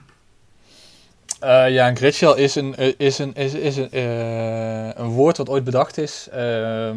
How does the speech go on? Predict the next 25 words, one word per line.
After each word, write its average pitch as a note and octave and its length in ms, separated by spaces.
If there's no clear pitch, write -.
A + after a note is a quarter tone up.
in C3 140
de B2 80
wereld B2 240
van A#2+ 100
constructief A#2+ 400
ontwerpen. A#2+ 500
Geen B2 180
idee A#2 280
wie B2+ 220
of A2+ 140
ooit B2 140
dat B2 140
ooit B2 140
heeft A#2+ 120
geschreven, B2 220
maar A#2 100
dat A#2+ 120
is - 100
ontstaan. B2 560
Eh, G#2+ 480
en A#2 160
de A2+ 60
definitie A#2+ 500
is B2 220
in, B2 240